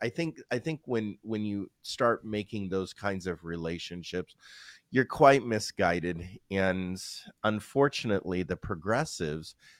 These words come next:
have rejected apocalyptic literature over the years because of those, I don't know, mystical or fanciful, um, type relationships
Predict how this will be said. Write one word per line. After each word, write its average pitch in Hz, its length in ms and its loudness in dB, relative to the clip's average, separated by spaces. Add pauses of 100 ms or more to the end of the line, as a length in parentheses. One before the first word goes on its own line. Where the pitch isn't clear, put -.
have 98 240 2
rejected 85 1040 -4
apocalyptic - 800 -10
literature 80 580 -8
over 85 220 -6
the 78 120 -8
years 76 340 -6 (360)
because 120 540 2
of 87 220 0
those, 90 420 2 (1120)
I 110 180 -4
don't 104 200 0
know, 87 180 0
mystical 120 1400 6
or 82 260 0
fanciful, 110 1400 2 (380)
um, 87 480 -4 (220)
type 87 520 -4
relationships 87 1120 -4